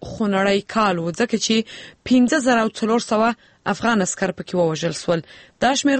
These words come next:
په تیرو دیارلسو کلونو کې د ټولو ائتلافي ځواکونو د تلفاتو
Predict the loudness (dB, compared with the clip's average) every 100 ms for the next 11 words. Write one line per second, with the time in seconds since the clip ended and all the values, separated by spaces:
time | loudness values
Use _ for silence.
0 | -2 0 0 0 2 0 2 -2 -6 -4
1 | -2 -2 -4 -2 -4 -4 -14 0 0 2
2 | 2 4 2 2 0 0 -2 -2 -4 -2
3 | -2 -2 -4 -4 -2 -2 0 -2